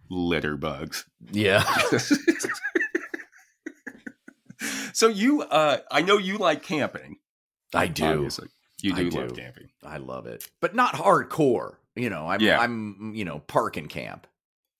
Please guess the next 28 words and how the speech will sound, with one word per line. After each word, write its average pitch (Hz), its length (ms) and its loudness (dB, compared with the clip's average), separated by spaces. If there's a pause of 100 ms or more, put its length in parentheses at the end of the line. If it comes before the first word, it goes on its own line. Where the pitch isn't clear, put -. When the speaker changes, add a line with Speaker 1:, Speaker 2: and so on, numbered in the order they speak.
(140)
Speaker 1:
Right. 95 220 2
Speaker 2:
But 101 100 4
I 120 100 8
do 117 220 2
love 85 240 0
it. - 100 -4
I 113 100 2
love 131 260 4
being 117 220 0
in 92 120 0
a 82 80 -4
tent 87 380 -2
under 76 260 -2
a 69 60 -2
tree. 65 340 -4
It's 64 180 -8
really 71 340 0
nice. 57 480 -8 (380)
Speaker 1:
Yeah. 87 280 -2 (500)
But 165 200 6
I'm 285 240 4
always, 220 200 2
and 127 300 2
Mary 165 380 6
loves 98 280 2
camping 76 400 -4
as - 160 -8
well. 64 180 -10